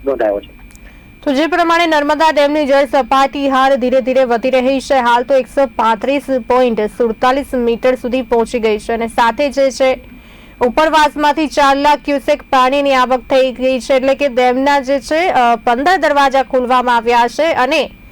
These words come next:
Speaker 2: અ, ત્રણ લાખ ક્યુસેક, અ, પાણી જે છે છોડ-, અ, છોડવામાં આવ્યું છે. તો કયા કયા ગામોને ખાસ, અ, એલર્ટ કરી દેવામાં આવ્યા છે, કયા
Speaker 1: જી,
Speaker 2: નીચાણવાળા
Speaker 1: ખાસ
Speaker 2: વિસ્તારોને?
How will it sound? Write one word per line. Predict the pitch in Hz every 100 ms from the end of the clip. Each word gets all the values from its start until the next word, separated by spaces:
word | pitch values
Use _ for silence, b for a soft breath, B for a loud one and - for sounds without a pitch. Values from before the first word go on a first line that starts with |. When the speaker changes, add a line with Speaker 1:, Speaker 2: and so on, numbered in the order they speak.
| B B B -
Speaker 2:
અ, | 240 240 247
ત્રણ | 277 294
લાખ | 311 330 359
ક્યુસેક, | 330 302 - 320 320
અ, | 247
પાણી | 233 262 254 320 294
જે | 294
છે | 269 294
છોડ-, | 269 277 262
અ, | 254 240
છોડવામાં | 233 262 262 277 269 269
આવ્યું | 240 262 254
છે. | 285 277 B B -
તો | 302
કયા | 320 349
કયા | 381 349 359
ગામોને | 285 277 285 339 320
ખાસ, | - 277 294 302 -
અ, | 262 214 - - 254
એલર્ટ | 269 294 -
કરી | 269 262
દેવામાં | 247 226 233 214
આવ્યા | - - -
છે, | - -
કયા | - 254 254
Speaker 1:
જી, |
Speaker 2:
નીચાણવાળા | 226 - 220 214
Speaker 1:
ખાસ | 180
Speaker 2:
વિસ્તારોને? | 214 - 220 - -